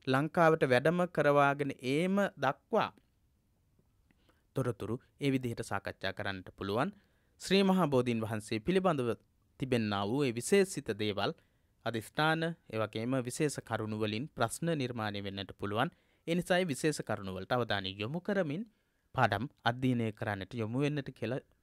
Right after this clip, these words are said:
ඔබට සිහිපත් කරනවා. දෙවැනි කොටසේදී බෝධීන් වහන්සේ හා සම්බන්ධ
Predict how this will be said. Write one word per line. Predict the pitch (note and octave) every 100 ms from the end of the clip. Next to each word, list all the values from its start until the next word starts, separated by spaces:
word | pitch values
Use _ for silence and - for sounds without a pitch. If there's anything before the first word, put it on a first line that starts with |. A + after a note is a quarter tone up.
| _
ඔබට | B2 A#2+
සිහිපත් | - A2 F#2+ F#2+
කරනවා. | - G2+ C#3
දෙවැනි | D3 F3+ A3+
කොටසේදී | F3 - - G2+ G#2 E3 _ _ _ _ _ _ _ _ _
බෝධීන් | - F3 G3+ G#3
වහන්සේ | D#3+ F#3+ F#3+ E3+
හා | D#3 C#3+
සම්බන්ධ | - A2+ F#2+ F#2 F#2 A#2